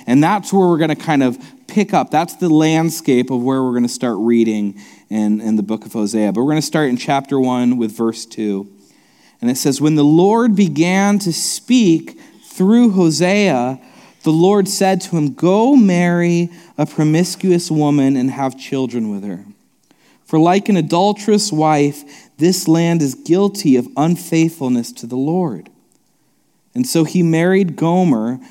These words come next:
daughter of Diblaim, and conceived and bore him a son."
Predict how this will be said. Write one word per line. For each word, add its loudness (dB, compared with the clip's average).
daughter 0
of -2
Diblaim, 0
and -2
conceived -2
and -4
bore -2
him -4
a -4
son." -6